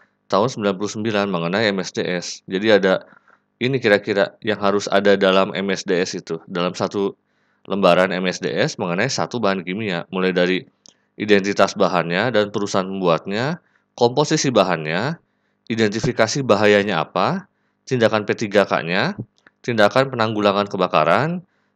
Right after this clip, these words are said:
tindakan terhadap tumpahan dan kebocoran, lalu bagaimana cara menyimpan dan menangani bahan tersebut,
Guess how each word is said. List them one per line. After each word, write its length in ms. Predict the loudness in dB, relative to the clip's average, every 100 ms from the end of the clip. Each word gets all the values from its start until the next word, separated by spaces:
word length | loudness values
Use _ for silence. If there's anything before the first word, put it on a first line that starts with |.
| -6
tindakan 400 | 0 2 2 2
terhadap 480 | 0 2 2 2 0
tumpahan 480 | -2 0 2 2 2
dan 240 | 0 0
kebocoran, 720 | -4 -2 -2 0 0 -2 -8 _ _ -20 -6
lalu 160 | -2 0
bagaimana 480 | 0 0 0 -2 0
cara 160 | 0
menyimpan 560 | 0 -2 -2 2 2 4
dan 160 | 2
menangani 400 | 2 -2 0 -2
bahan 320 | -2 -2 -2 -4
tersebut, 560 | -6 -6 -4 -4 -4